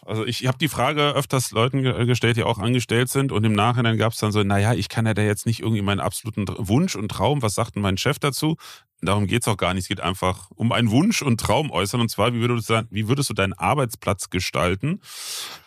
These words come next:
wenn du alle Wünsche frei hättest und Geld keine Rolle spielen würde? Also eine gute Fee kommt, sagt, „Hier, äh, pass mal auf, Klaus Martin, äh, Geld spielt keine Roi-, Rolle, du kannst machen, was du willst, wo du willst und wie du willst.“ Was wäre dein absoluter Traum?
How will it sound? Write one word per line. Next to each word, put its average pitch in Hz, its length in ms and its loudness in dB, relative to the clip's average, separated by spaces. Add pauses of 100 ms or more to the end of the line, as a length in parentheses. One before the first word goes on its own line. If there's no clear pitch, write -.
(100)
wenn 110 220 2
du 135 100 4
alle 127 280 0
Wünsche 156 260 0
frei 117 320 0
hättest 135 320 -2
und 98 160 -2
Geld 113 300 0
keine 131 220 0
Rolle 123 260 0
spielen 90 360 -2
würde? 90 160 2
Also 95 140 0
eine 104 80 0
gute 120 220 0
Fee 131 240 2
kommt, 120 260 0
sagt, 104 200 -2
„Hier, 131 560 0
äh, 147 140 -8
pass 117 200 0
mal 107 100 2
auf, 117 220 0
Klaus 110 200 0
Martin, 110 460 0 (760)
äh, 104 220 2
Geld 120 220 0
spielt - 280 -2
keine 131 220 0
Roi-, 131 400 2
Rolle, 147 320 2
du 135 80 -2
kannst 123 300 -2
machen, 120 320 2
was 139 200 2
du 156 180 0
willst, 156 360 0
wo 131 240 4
du 147 180 -2
willst 139 300 0
und 104 180 -2
wie 104 100 2
du 85 140 2
willst.“ 80 240 -2
Was 107 180 0
wäre 107 80 2
dein 101 120 2
absoluter 85 400 -4
Traum? 80 300 0